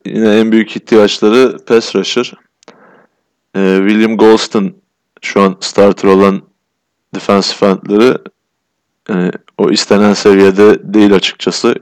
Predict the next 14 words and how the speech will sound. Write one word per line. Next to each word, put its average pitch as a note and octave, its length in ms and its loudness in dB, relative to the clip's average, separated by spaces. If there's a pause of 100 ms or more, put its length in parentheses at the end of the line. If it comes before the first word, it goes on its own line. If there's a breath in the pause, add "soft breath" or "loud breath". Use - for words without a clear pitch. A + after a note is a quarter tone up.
(100)
Geçen G#2 300 -2
sene G#2 300 -2
ikinci G2+ 300 -4
turdan G#2 480 -2 (100)
Noah G#2+ 260 -2
Spence'ı G#2 480 -2
seçtiler. G#2+ 580 0 (800 loud breath)
Çaylak G#2+ 380 2
sezonunda A2+ 480 0
fena A#2 360 2
bir A2 60 -2
performans A#2 640 0
göstermedi A#2+ 680 0
aslında. G#2 640 -2